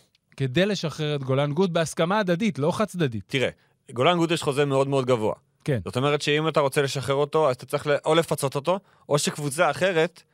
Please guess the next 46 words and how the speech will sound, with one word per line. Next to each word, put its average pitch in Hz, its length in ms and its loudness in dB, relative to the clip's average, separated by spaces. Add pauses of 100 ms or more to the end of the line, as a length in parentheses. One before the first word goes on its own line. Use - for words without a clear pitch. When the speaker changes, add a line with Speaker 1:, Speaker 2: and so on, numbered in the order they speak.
Speaker 1:
תיקח 139 380 -2
חלק. 127 180 -2
Speaker 2:
תיקח, 135 220 -2
למרות 180 220 0
שאני 190 140 2
לא 208 60 6
יודע 202 140 4
על 185 60 2
איזה 185 120 -2
Speaker 1:
לא 240 80 0
Speaker 2:
חוזה 254 140 2
Speaker 1:
משנה. 180 120 2
Speaker 2:
טרוויס 165 260 2
וורק 160 180 4
מגיע. 139 400 2 (120)
Speaker 1:
ג-, 233 40 -8 (200)
גם 220 180 0
אם 269 100 0
הוא 226 100 -2
מגיע 190 280 0
בנמוך, 170 540 0
זה 127 160 -2
עדיין 185 240 0 (120)
כסף 220 260 -4
שאתה 160 300 -2
מוציא 139 320 -2
שעל 180 540 -2
פניו 190 320 2
לא 156 180 2
לצורך. 202 440 -2
Speaker 2:
כן. 90 200 -2 (220)
Speaker 1:
החוזה 160 360 0
של 226 160 0
גולן 202 260 2
גוט 240 180 -2
כבר 190 180 0
בפנים. 160 380 -2 (320)
Speaker 2:
כן. - 100 -20 (140)
Speaker 1:
אתה 143 140 -2
איתו. 165 380 0 (540)
עכשיו, 151 200 -2
גם 190 120 2
אם 226 80 -2
הוספת 214 340 0
והוא 175 200 0
מרוויח 165 340 -2